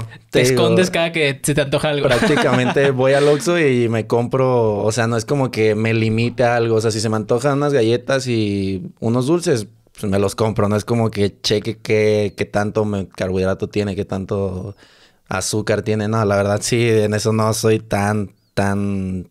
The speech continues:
Speaker 2: cuidadoso.
Speaker 1: Ok, pero ¿consideras que una persona que sí está fuera de la portería tendría que tener más cuidado en eso o no?
Speaker 2: Sí, bueno, en la portería y, y en el campo todos deberíamos de tener cuidado,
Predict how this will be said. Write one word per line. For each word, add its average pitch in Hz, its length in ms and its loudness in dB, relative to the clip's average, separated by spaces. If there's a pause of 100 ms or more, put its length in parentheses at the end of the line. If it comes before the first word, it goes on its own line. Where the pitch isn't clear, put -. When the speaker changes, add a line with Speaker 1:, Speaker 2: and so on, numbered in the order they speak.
Speaker 2:
cuidadoso. 90 600 -2 (360)
Speaker 1:
Ok, - 140 -4 (140)
pero 143 160 0
¿consideras 135 480 -2
que 131 260 -2
una 135 240 -2
persona 127 340 -2
que 120 140 -4
sí 127 140 -2
está 120 200 -4
fuera 127 320 -2
de 127 140 0
la 117 300 -2
portería 120 680 -2 (160)
tendría 113 320 0
que 117 100 -6
tener 120 180 0
más 120 160 -2
cuidado 117 180 0
en 120 80 -2
eso 139 180 0
o 120 80 0
no? 107 140 -4 (840)
Speaker 2:
Sí, 196 460 0
bueno, 208 300 0
en 180 80 0
la 147 160 -2
portería 143 640 2
y, 117 500 0 (1200)
y 123 600 0
en 110 160 2
el 104 160 -2
campo 170 420 0
todos 147 220 4
deberíamos 139 320 2
de 147 80 0
tener 113 300 0
cuidado, 120 500 2